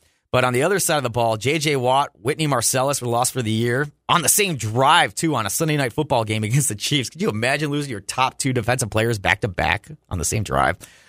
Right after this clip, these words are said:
The Watt injury might have been a blessing in disguise. He really wasn't completely healthy 'cause of that ailing back. So when he hurt his knee, it allowed the back to completely heal, too. And there's optimism within the Texans organization that Watt's gonna be a hundred percent for the first time in a long time.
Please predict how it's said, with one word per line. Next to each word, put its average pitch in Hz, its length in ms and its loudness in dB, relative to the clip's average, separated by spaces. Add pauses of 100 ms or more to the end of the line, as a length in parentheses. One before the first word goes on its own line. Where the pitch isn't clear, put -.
(140)
The 123 140 4
Watt 170 280 2
injury 202 300 -2
might 175 240 0
have 233 80 0
been 160 120 4
a 123 60 -2
blessing 120 360 -2
in 113 60 -2
disguise. 113 400 0
He 147 80 0
really 214 260 2
wasn't 180 300 0
completely 127 300 0
healthy 131 320 0
'cause 110 140 -2
of 110 40 0
that 104 180 2
ailing 127 300 0
back. 120 360 0 (340)
So - 140 0
when 147 120 2
he 139 80 0
hurt 185 140 2
his 123 160 -2
knee, 151 180 2
it 117 80 -2
allowed 131 260 0
the 107 60 -4
back 127 420 -2
to 117 80 -2
completely 98 460 -2
heal, 95 200 0
too. 104 380 0 (420)
And 120 120 2
there's 120 180 0
optimism 139 600 0
within 120 260 -2
the 110 80 0
Texans 131 400 -2
organization 117 680 -2
that 85 140 -2
Watt's 117 240 0
gonna 123 120 -2
be 104 60 -4
a 92 60 -2
hundred 117 240 -2
percent 107 400 -2
for 107 80 -4
the 101 60 -2
first 127 340 -2
time 117 220 -4
in 104 80 -10
a 69 60 -12
long 107 500 -2
time. 87 400 0